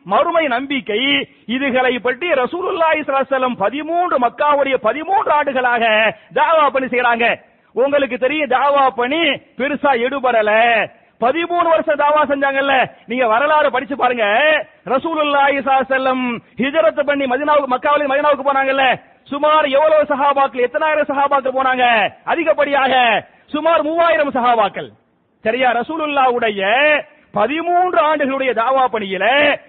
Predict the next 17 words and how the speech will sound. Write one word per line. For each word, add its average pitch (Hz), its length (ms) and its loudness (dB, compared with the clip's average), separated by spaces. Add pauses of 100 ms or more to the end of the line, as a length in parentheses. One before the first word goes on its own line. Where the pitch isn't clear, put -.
(140)
இஸ்லாத்தை 320 640 0
ஏற்றுக்கொண்ட 269 800 0 (180)
அதிகப்படியான 320 840 0
மக்கள் 285 340 -2
தொகை 240 240 -2
எவ்வளவு 247 340 2
என்று 214 160 -4
சொன்னால் 269 500 -2
எவ்வளவு? 277 640 2 (400)
மூவாயிரங்க. 311 800 2
பதிமூணு 330 420 -2
வருஷம், 294 320 0
ஒரு 320 180 -2
வருஷம், 311 260 2
ரெண்டு 311 160 -2
வருஷம் 302 260 0
இல்ல. 269 480 0